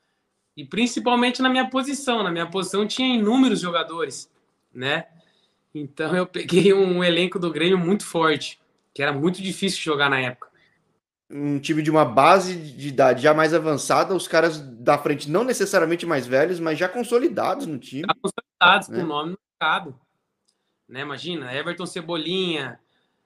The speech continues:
Speaker 1: é, o Ra-, o próprio Ramiro, que jogava, come-, come-,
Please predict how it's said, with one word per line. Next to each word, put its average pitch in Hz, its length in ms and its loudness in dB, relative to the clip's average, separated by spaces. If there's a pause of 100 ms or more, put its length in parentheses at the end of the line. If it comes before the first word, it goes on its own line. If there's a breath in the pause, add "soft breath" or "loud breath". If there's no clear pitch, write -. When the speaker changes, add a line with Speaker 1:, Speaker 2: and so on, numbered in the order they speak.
(260)
Speaker 1:
é, 135 320 -6
o 139 80 -4
Ra-, 143 260 -2
o 139 60 -8
próprio 170 360 -2
Ramiro, 175 560 0
que 147 500 -10
jogava, 151 400 -4
come-, 151 260 -10
come-, 147 320 -8